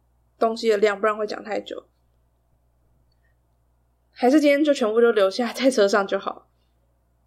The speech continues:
不行啊，我后面都已经排好节目了。好，现在就是个休息时间，就是听到这边的人觉得听太多，可以去喝口水，然后上个厕所。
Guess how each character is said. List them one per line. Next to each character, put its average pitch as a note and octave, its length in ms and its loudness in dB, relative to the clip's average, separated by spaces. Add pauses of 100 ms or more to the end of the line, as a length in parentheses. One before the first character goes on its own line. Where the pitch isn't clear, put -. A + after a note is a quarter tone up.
不 F4+ 120 2
行 B3+ 260 2
啊， C4+ 120 2
我 C4 120 4
后 E4 100 4
面 E4 120 -2
都 E4+ 100 2
已 D#4+ 40 -2
经 E4 120 -4
排 C#4 220 2
好 C4+ 180 2
节 G#3 220 -4
目 A3 220 -6
了。 - 240 -6 (1800)
好， A#3+ 100 0
现 A3+ 80 2
在 C4+ 160 4
就 C4 160 4
是 B3+ 60 4
个 A3+ 120 4
休 G#3+ 220 2
息 F#3+ 160 -6
时 F3+ 160 -2
间， F#3+ 120 -4
就 G#3 60 2
是 A3+ 80 2
听 A#3+ 140 -2
到 A3+ 100 2
这 A3 120 2
边 G#3 120 -6
的 G3 80 2
人 F3 140 -2
觉 F#3+ 100 0
得 F3+ 60 4
听 A3 200 -6
太 G#3+ 200 2
多， F3+ 240 4
可 F3+ 140 2
以 F#3+ 240 -4 (520)
去 D4 80 2
喝 B3 180 4
口 A3 240 0
水， F#3+ 360 -2
然 F3 120 -8
后 F#3+ 140 -2
上 G#3 180 -2
个 F3+ 120 -4
厕 G#3 260 -2
所。 - 180 -8